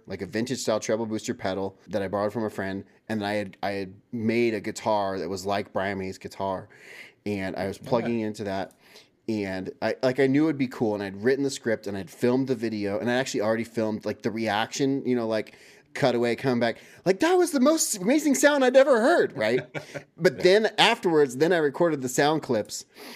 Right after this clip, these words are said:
Speaker 1: and it was the most amazing guitar sound I'd ever had. So I was like, "Yeah, this one's for me," you know, like,
Speaker 2: Hmm.
Speaker 1: s-, you know, heck with the al-, algorithm, you know, or whatever. But
Speaker 2: That's
Speaker 1: yeah,
Speaker 2: what it takes
Speaker 1: so,
Speaker 2: sometimes, though, is just,
Speaker 1: yeah,
Speaker 2: like,
Speaker 1: one
Speaker 2: messing
Speaker 1: for me.
Speaker 2: around, and you,
Speaker 1: Yeah.
Speaker 2: yeah, you get it's, that's what I love about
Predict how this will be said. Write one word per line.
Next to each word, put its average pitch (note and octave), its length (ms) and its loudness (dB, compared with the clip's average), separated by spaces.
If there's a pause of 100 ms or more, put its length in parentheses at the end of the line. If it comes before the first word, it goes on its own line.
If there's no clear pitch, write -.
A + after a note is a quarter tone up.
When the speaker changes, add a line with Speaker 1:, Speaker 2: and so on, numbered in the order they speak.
(460)
Speaker 1:
and D#3+ 160 4
it E3 80 2
was G3 180 4
the G#3 80 6
most D#3+ 340 4
amazing C#3+ 360 2
guitar C3 280 2
sound A#2+ 280 0
I'd G#2 120 -4
ever G#2+ 180 -2
had. B2 260 0
So A#2+ 80 -6
I - 20 -2
was G#2 60 -4
like, G#2 160 -6
"Yeah, G#2+ 160 0
this A#2+ 200 -4
one's B2 200 -2
for A2 160 -6
me," G2+ 320 -4
you F#2+ 80 -4
know, G2 240 -4
like, F#2+ 260 -6
Speaker 2:
Hmm. F#2 400 -10
Speaker 1:
s-, - 260 -12
you G#2+ 140 -4
know, F#2 160 -6 (420)
heck A#2+ 280 -4
with G#2+ 100 -4
the G2+ 140 -2
al-, G2+ 340 -2
algorithm, F#2 680 -4 (340)
you G2+ 100 -4
know, F#2+ 60 -4
or F2+ 140 -4
whatever. F#2+ 360 -4
But - 260 -10
Speaker 2:
That's G2+ 140 -4
Speaker 1:
yeah, F3 80 2
Speaker 2:
what D3+ 60 0
it - 60 -6
takes G#2 200 0
Speaker 1:
so, - 20 -4
Speaker 2:
sometimes, F#2 340 -2
though, F2+ 140 -2
is F2 100 -4
just, F#2+ 160 -6
Speaker 1:
yeah, G#2 100 2
Speaker 2:
like, E2+ 100 -6
Speaker 1:
one B2 100 2
Speaker 2:
messing B2 140 -2
Speaker 1:
for A#2+ 80 0
me. G2 60 0
Speaker 2:
around, G2 300 -4
and E2+ 380 -10
you, F2+ 80 -10
Speaker 1:
Yeah. F#2+ 120 -4
Speaker 2:
yeah, G#2 120 -2
you E2 200 -8
get F2+ 280 -6 (1000)
it's, - 180 -14
that's G2+ 220 0
what A2 100 4
I F#2 40 4
love F2 240 2
about D#2+ 360 0